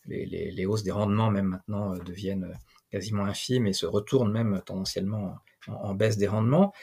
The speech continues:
Et puis là, surtout, il y a, c'est une super, une, une surexploitation des ressources en eau qui, dans le contexte du <laughs> réchauffement climatique, paraît totalement absurde. Donc là, il y a des mouvements à l'échelle nationale qui se mettent en place pour empêcher,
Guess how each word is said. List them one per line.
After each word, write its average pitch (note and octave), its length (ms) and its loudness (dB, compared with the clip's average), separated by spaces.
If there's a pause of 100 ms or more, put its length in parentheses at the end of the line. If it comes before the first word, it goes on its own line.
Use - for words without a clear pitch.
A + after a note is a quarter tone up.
(160)
Et G2 80 -8
puis - 120 -4
là, B2 120 6
surtout, C#3 400 2
il A2 60 4
y G#2 40 4
a, F#2+ 80 0
c'est F2+ 140 -4
une F2+ 60 -6
super, - 300 -2
une, G2 400 -2 (120)
une F2+ 60 -12
surexploitation A#2+ 760 2
des A2 100 2
ressources G2+ 420 -4
en G#2 140 2
eau D#3+ 120 6
qui, B2 280 0 (200)
dans G#2+ 80 -10
le G#2+ 60 -6
contexte A2+ 380 0
du G2 60 -2
<laughs> - 120 -6
réchauffement A2 360 -6
climatique, F#2+ 440 -4
paraît G2 260 -2
totalement G2+ 420 -6
absurde. G#2 340 -4 (360)
Donc - 120 -8
là, C3 80 8
il B2+ 40 10
y A2+ 40 12
a A2 40 10
des G#2 120 8
mouvements A#2+ 440 6
à G2+ 100 8
l'échelle G2 260 0
nationale A2+ 460 2
qui - 120 -12
se - 100 -6
mettent G#2 140 -4
en G#2+ 80 -2
place A#2+ 240 -2
pour G#2 240 -8 (460)
empêcher, C#3 520 4